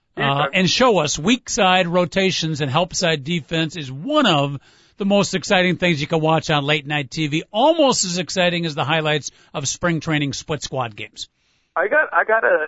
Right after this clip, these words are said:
Speaker 2: admit, have you seen The Pianist with Adrian Brody, Coach?
Speaker 1: Have I seen what of Adrian Brody?
Speaker 2: The Pianist.
Speaker 1: Whew, you got me scared.
Speaker 2: Yeah, have you seen that movie?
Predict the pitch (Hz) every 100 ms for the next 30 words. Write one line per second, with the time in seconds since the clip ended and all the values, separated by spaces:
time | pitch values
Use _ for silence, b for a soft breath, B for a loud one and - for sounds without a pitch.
0 | 170 160 170 127 143 143 202 - 214 147
1 | - 151 147 151 - 123 120 139 147 131
2 | 117 117 120 135 - - _ _ _ _
3 | _ 147 143 185 - 160 104 104 196 -
4 | 214 208 240 277 285 302 320 277 _ _
5 | _ _ _ - - - - 165 101 -
6 | _ _ _ - - - - _ 139 123
7 | 104 - 156 110 - _ _ _ _ _
8 | _ _ - 123 123 160 180 170 180 170
9 | 151 156